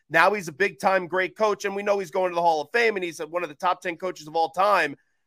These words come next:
They get to the Super Bowl again. They lose to Tampa Bay. Last year, they failed to show up in the second half against Cincinnati. There's not an easier road to go win another Super Bowl this year.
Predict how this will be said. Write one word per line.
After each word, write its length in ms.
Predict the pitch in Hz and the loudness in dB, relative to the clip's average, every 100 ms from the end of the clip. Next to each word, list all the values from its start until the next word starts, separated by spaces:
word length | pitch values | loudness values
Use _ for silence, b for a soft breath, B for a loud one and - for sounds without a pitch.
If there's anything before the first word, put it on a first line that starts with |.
| _ | _
They 140 | 143 170 | -6 0
get 240 | 196 226 | 2 2
to 80 | 254 | -2
the 80 | 233 | -6
Super 320 | - 226 220 | -8 -8 -2
Bowl 220 | 214 214 | 2 4
again. 420 | 196 202 202 226 175 | 4 4 4 2 -4
They 100 | 165 | -4
lose 260 | 175 208 - | -4 -8 -8
to 60 | |
Tampa 360 | 180 202 196 190 | -2 0 0 0
Bay. 240 | 175 175 | 2 2
Last 360 | 170 185 196 - | 4 4 4 2
year, 220 | 202 180 b b | 0 0 b b
they 80 | 156 | -6
failed 280 | - 202 196 | 2 4 4
to 40 | 165 | 2
show 160 | 180 | 2
up 100 | 180 | 2
in 40 | 175 | 0
the 60 | |
second 320 | 160 190 185 180 | -2 -2 0 2
half 220 | 185 180 | 2 -2
against 280 | 160 165 - | -6 -4 -4
Cincinnati. 720 | 185 170 170 202 170 147 - _ - | -6 -2 4 4 4 -2 -10 _ 2
There's 220 | 202 247 | 4 6
not 140 | 247 214 | 4 2
an 120 | 180 - | -2 -14
easier 560 | 226 240 208 240 240 | -10 -10 -6 2 4
road 580 | 220 156 202 190 151 123 _ _ - | 4 4 6 6 4 -4 _ _ -10
to 80 | 190 | -6
go 200 | 147 202 | 0 0
win 280 | 165 190 208 | 0 0 2
another 280 | 202 185 180 | 0 0 -4
Super 320 | - 202 190 | -10 -12 -6
Bowl 220 | 165 160 | -2 -2
this 260 | 151 147 - | -4 -10 -6
year. 220 | 147 | -4